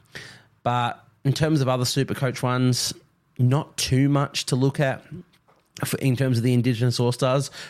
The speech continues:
Jorge Papuru on the bench, um,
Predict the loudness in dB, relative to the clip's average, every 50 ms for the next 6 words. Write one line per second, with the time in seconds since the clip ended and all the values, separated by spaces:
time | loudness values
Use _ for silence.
0 | -6 -2 0 0 0 0 0 0 0 0 0 2 2 2 2 2 2 2 2 2
1 | 0 2 2 0 0 0 -2 -4 -6 -6 -6 -8 -12 -18 -20 -20 -20 -20 -20 -20
2 | _ _ -8 -4 -2 -2 0 0 0 0 0 -2 -2